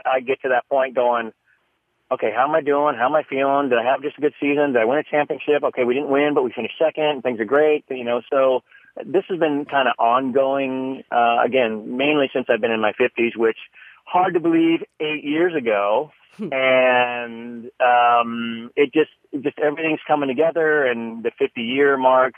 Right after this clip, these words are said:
Speaker 1: seems, uh, appropriate. And, you know, I totally dig racing cars, a-, as you guys know. I mean,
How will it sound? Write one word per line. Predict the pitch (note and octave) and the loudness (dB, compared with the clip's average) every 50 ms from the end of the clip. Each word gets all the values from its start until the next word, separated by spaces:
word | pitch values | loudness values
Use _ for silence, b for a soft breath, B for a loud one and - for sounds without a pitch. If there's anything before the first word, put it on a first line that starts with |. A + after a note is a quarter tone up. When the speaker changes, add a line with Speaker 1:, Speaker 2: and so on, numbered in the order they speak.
| - | -8
Speaker 1:
seems, | - B2+ A#2+ A#2 A2+ A2+ A2+ A2 G2+ G2 _ _ _ _ - - D3+ C#3 - - - - - | -8 -6 -4 -4 -4 -4 -6 -8 -10 -14 _ _ _ _ -20 -18 -16 -16 -16 -16 -18 -12 -10
uh, | - - - - - - | -10 -8 -6 -6 -4 -2
appropriate. | - A2 - - D3+ D3+ D#3 - - D3+ D3+ D3 D3 C#3+ C#3+ C#3 - - - | -2 -4 -2 -2 0 0 0 -2 -2 -2 0 2 2 2 0 0 -4 -6 -8
And, | - A#2 A2+ A2 A2 G#2+ G#2 G#2 G#2 G#2 B B B B B B B B B - - | -6 -2 0 0 0 0 0 -2 -4 -8 B B B B B B B B B -14 -6
you | - C#3 C3 | -4 0 2
know, | C#3 | 2
I | C#3+ D3 - - | 0 0 -2 -2
totally | - G#3 F#3+ D#3+ D3 C3+ | 0 0 2 2 0 0
dig | A#2+ G2 A2+ A2+ G#2+ G#2 G2 F#2+ F#2+ F#2+ - _ _ _ - | -2 0 0 0 0 0 -4 -8 -14 -20 -20 _ _ _ -14
racing | - A#2 G#2+ A2 G#2+ A2 A2+ A2+ - - A2 G#2 | -14 -12 -10 -6 0 2 2 2 0 -2 -8 -2
cars, | - G#2+ G#2 G2 F#2+ F#2+ - | 0 2 2 4 2 0 2
a-, | G#2+ G#2 G2+ - - | 2 0 2 4 4
as | A2 G#2+ F#2 | 2 2 2
you | G#2 G#2+ F2+ | -2 -2 0
guys | G#2+ F#2 F#2 F2 G#2 | 2 2 2 0 -2
know. | G2+ F#2+ F#2+ | -2 0 2
I | F#2 F#2+ | 2 2
mean, | G2 G2+ G#2 G2+ G2+ | 2 0 -2 -2 -4